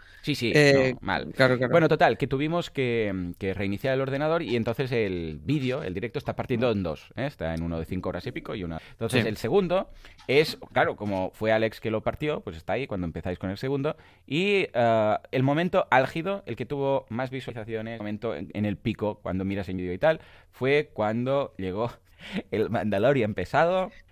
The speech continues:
Speaker 1: la vieja del croissant y no sé qué más. No sé quién más había ahí dentro,
Speaker 2: Me suena,
Speaker 1: pero
Speaker 2: me suena todo esto,
Speaker 1: en
Speaker 2: me
Speaker 1: ese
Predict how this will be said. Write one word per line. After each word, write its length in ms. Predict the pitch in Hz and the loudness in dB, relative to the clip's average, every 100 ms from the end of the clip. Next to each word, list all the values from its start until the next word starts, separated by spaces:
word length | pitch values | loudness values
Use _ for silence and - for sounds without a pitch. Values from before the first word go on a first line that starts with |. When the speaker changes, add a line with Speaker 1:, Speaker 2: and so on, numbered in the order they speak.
| - | -18
Speaker 1:
la 160 | 92 92 | -4 0
vieja 240 | 170 165 | 2 2
del 100 | 107 | 0
croissant 640 | 98 85 180 208 208 202 214 - - - | -2 0 4 4 2 -2 -12 -20 -20 -4
y 580 | 135 156 170 170 156 98 | 0 2 0 0 -2 -4
no 320 | 120 113 110 | -6 -6 -6
sé 100 | 107 | -4
qué 80 | 104 | -6
más. 220 | 98 - | -6 -10
No 80 | 101 | -10
sé 120 | 101 | -8
quién 140 | 104 117 | 0 2
más 160 | 107 | 2
había 200 | 95 92 | 2 0
ahí 100 | 85 | 0
dentro, 380 | 87 147 143 170 | 0 -2 0 2
Speaker 2:
Me 80 | 147 | 6
suena, 240 | 185 147 | 8 8
Speaker 1:
pero 60 | 113 | 4
Speaker 2:
me 60 | 123 | 4
suena 240 | 156 117 | 4 4
todo 240 | 104 101 98 | 0 -4 -6
esto, 200 | 104 135 | -4 0
Speaker 1:
en 60 | |
Speaker 2:
me 80 | |
Speaker 1:
ese 60 | 175 | 0